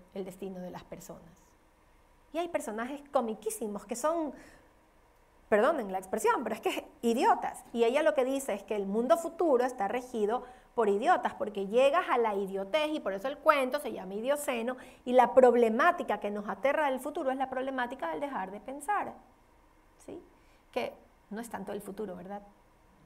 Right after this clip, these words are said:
No está tan en el futuro. Porque eso es lo que hacen estos elementos,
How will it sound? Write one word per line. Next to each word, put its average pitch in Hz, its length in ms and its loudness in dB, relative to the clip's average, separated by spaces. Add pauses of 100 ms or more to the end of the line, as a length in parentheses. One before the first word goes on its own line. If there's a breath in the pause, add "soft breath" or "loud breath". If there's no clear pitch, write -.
(320)
No 269 100 -8
está 254 160 -8
tan 214 220 -6
en 214 100 -10
el 214 80 -12
futuro. 196 380 -12 (640 loud breath)
Porque 277 240 10
eso 285 140 4
es 285 40 0
lo 269 140 4
que 240 140 6
hacen 226 360 6
estos 226 240 -4
elementos, 262 880 4